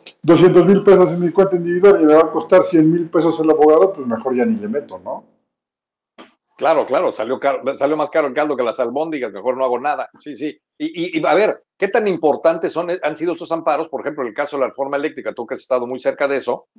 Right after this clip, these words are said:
Speaker 2: eh, cuando un, un, alguien mete un amparo y aplica para toda la industria. Y eso ha sido maravilloso para que, para, para parar y detener y después llegar al momento donde se declaró inconstitucional y todo se echó para atrás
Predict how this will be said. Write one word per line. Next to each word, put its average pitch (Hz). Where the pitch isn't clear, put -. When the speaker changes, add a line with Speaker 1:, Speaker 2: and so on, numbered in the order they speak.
Speaker 2:
eh, 131
cuando 135
un, 160
un, 165
alguien 165
mete 165
un 175
amparo 165
y 180
aplica 165
para 117
toda 147
la 120
industria. 165
Y 123
eso 147
ha 135
sido 185
maravilloso 147
para 131
que, 117
para, 117
para -
parar 135
y 127
detener 123
y 139
después 156
llegar 180
al 139
momento 143
donde 143
se 123
declaró 117
inconstitucional 117
y 156
todo 127
se 104
echó -
para 104
atrás -